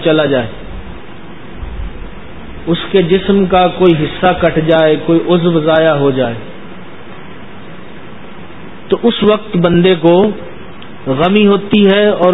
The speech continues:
وہ ناخوش ہوتا ہے۔ تو جب ہم یہ کہتے ہیں کہ ہم خوشی منا رہے ہیں تو اس کا مطلب یہ ہوتا ہے کہ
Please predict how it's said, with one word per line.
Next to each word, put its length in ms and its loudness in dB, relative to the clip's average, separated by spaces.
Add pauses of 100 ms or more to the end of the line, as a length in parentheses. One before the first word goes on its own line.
وہ 500 6
ناخوش 500 2
ہوتا 360 0
ہے۔ 60 -8 (3500)
تو 80 0
جب 320 2
ہم 80 4
یہ 220 4
کہتے 340 2
ہیں 300 4
کہ 60 4
ہم 320 4 (160)
خوشی 280 2
منا 340 2
رہے 180 2
ہیں 160 -6 (1600)
تو 80 0
اس 160 2
کا 100 2
مطلب 340 2
یہ 120 4
ہوتا 400 4
ہے 120 4
کہ 240 2